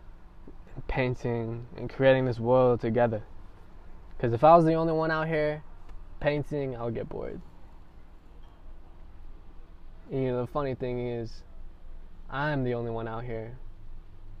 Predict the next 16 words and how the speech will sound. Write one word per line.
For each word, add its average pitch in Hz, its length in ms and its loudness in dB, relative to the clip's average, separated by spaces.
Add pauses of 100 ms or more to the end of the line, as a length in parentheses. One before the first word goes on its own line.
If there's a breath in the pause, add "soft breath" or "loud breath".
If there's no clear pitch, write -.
(580)
but 117 120 0
I 120 80 2
forgot 120 440 0
what 120 120 -2
it's 117 180 -4
like 117 220 0
to 120 80 -2
be 117 100 -2
you. 113 360 -2 (2500)
So 120 80 -6
we 113 100 -2
get 113 80 0
to 113 60 2
have 110 220 -2
this 107 140 -6
dynamic. 110 480 -6